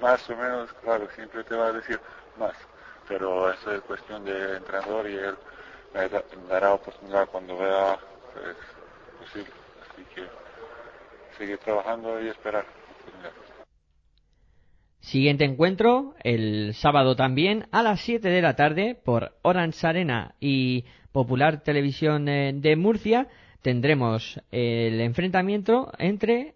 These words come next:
Speaker 2: Estudiantes y ucam Murcia.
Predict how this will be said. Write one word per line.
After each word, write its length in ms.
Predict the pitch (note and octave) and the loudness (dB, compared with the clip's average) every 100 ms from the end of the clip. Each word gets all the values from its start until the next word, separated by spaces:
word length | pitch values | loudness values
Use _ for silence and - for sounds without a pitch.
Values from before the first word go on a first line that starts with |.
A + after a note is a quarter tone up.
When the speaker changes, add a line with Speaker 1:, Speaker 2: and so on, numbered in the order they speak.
| _ - | _ -4
Speaker 2:
Estudiantes 1000 | C3+ C3 - C#3+ E3 F#3+ F#3+ A#3 - - - | -2 -2 0 2 4 2 2 2 0 -16 -6
y 300 | D#3+ G3+ - | -2 -2 -4
ucam 340 | - G#3+ D#3+ A2+ | 0 2 2 0
Murcia. 600 | A2 A2 A2 A2 D2 | -2 -4 -6 -8 -8